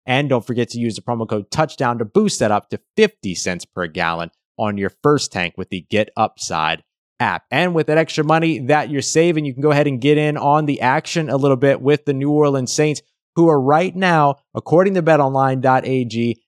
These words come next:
minus eight point favorites, over a touchdown favorite at home up against the New York Giants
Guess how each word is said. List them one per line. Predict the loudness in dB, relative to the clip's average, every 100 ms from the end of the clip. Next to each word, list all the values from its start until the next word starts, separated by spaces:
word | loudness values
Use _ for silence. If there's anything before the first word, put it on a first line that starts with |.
| _
minus | -4 0 2 0 -2 -4 0
eight | 0 0 -6
point | -2 -2 -2
favorites, | 0 0 0
over | 0 2
a | 0
touchdown | -2 -6 -2 -2 -4 0 2 2 0 -4 2
favorite | 2 4 2 0
at | 0 -2
home | 0 0 2 2 -2 _ _ 0
up | 0 2
against | 0 0 0 -2 -6 -4
the | -2
New | -2 0 0
York | 0 2 2 0 -6
Giants | -6 -2 2 2 0 -4